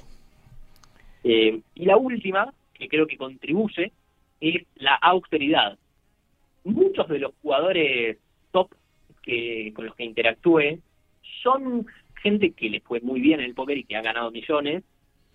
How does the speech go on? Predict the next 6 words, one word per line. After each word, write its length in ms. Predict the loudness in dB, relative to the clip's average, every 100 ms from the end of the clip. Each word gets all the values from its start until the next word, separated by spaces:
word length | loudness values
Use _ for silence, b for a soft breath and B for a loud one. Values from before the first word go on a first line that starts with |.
| _ _
y 320 | -8 -8 -12
tienen 460 | 2 4 4 2 0
vidas 260 | 2 2 2
bastante 500 | -4 -10 -14 -8 -6
normales. 600 | -4 -6 2 2 2 -10 _ _ _ _ _ -4
Eh, 600 | 0 0 0 -2 -4